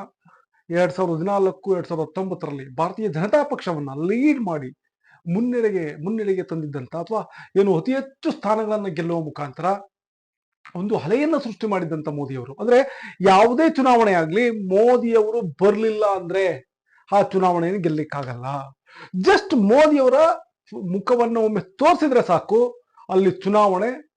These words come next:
ಗೆಲುವು ಶತಸಿದ್ಧ. ಇಲ್ಲೊಂದು ನಾಯಿಯನ್ನ ನಿಲ್ಸಿದ್ರು ಅಡ್ಡಿ ಇಲ್ಲ, ಒಂದು ಕತ್ತೆಯನ್ನ ನಿಲ್ಸಿದ್ರು ಅಡ್ಡಿ ಇಲ್ಲ,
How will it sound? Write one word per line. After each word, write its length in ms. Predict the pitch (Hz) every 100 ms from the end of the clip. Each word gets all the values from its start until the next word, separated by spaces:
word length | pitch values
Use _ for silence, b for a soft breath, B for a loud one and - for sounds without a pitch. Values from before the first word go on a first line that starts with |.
| 165 147
ಗೆಲುವು 300 | 190 202 233
ಶತಸಿದ್ಧ. 560 | 180 180 165 165 135 165 156 - _ B B 165
ಇಲ್ಲೊಂದು 380 | 208 233 269 220
ನಾಯಿಯನ್ನ 580 | 190 214 262 277 269 262 262
ನಿಲ್ಸಿದ್ರು 420 | 247 226 226 233
ಅಡ್ಡಿ 200 | 208 202
ಇಲ್ಲ, 160 | 170 135 -
ಒಂದು 160 | 208 214
ಕತ್ತೆಯನ್ನ 680 | 240 247 - 311 285 277 269
ನಿಲ್ಸಿದ್ರು 460 | 262 240 240 247
ಅಡ್ಡಿ 200 | 233 220
ಇಲ್ಲ, 180 | 208